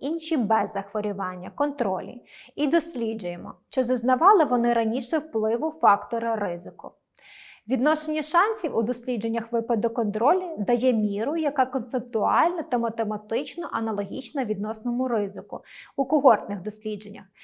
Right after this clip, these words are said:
Із практичної точки зору відношення шансів відповідає відношенню крос-добутку у таблиці два на два.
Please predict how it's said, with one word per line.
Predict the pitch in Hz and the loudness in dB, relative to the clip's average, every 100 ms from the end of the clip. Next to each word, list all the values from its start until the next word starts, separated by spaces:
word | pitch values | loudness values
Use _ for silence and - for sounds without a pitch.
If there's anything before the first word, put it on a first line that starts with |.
| - - | -14 -4
Із | 277 | -2
практичної | 269 302 302 440 - 247 | 2 2 2 0 2 0
точки | 240 247 254 254 | 4 2 2 -4
зору | 185 196 190 285 | -2 0 0 -2
відношення | 269 233 247 339 320 302 | -2 -2 0 -2 -2 -8
шансів | - 220 185 185 - 277 | -6 -4 -4 -6 -8 -6
відповідає | 277 262 220 208 247 339 330 | -4 0 0 2 2 2 2
відношенню | 254 202 262 277 254 | 0 0 -2 -2 -4
крос-добутку | 262 233 196 175 226 311 320 311 - | -4 -4 -4 -2 0 2 0 -6 -6
у | 233 | -4
таблиці | 233 190 220 233 262 | -4 -2 -2 -2 -4
два | 202 233 | -4 -4
на | 233 | -4
два. | 190 180 - - | -4 -4 -4 -8